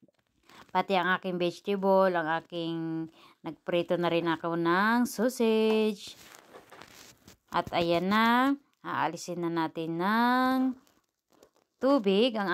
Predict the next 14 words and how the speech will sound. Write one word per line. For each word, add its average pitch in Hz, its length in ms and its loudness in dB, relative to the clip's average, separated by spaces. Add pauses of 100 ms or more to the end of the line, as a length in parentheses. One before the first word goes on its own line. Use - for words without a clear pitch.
aking 190 260 -8
potato. 214 800 -2
At 190 280 2
ayan, 175 280 -2
naka-ready 170 480 0
na 220 160 0
siya. 226 480 4 (480)
Maglalagay 165 560 -4
lang 170 160 -2
ako 165 240 -4
ng 202 480 0
tatlong 196 600 0
teaspoon 202 600 -4
na 208 320 0